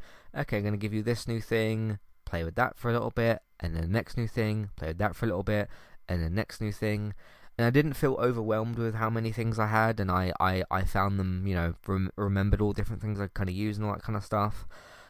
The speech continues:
Um, that doesn't mean I always did the right thing in the right time, but the, the options are always there.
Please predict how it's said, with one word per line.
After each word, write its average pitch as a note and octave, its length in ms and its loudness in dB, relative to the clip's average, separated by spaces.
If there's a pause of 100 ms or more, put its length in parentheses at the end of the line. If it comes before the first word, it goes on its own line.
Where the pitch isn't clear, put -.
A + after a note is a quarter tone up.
(140)
Um, G2+ 460 2
that A#2+ 100 0
doesn't D#3+ 240 4
mean B2 200 4
I G#2+ 120 4
always G#2 240 4
did G#2 200 2
the G2 80 0
right F2 220 2
thing C#3 220 2
in F2+ 100 2
the E2+ 100 2
right D2+ 200 0
time, F#2 380 0
but - 160 -6
the, F#2 140 -2
the F#2+ 120 -2
options F#2 320 -2
are F#2 60 -2
always F2+ 180 -4
there. F2 300 -2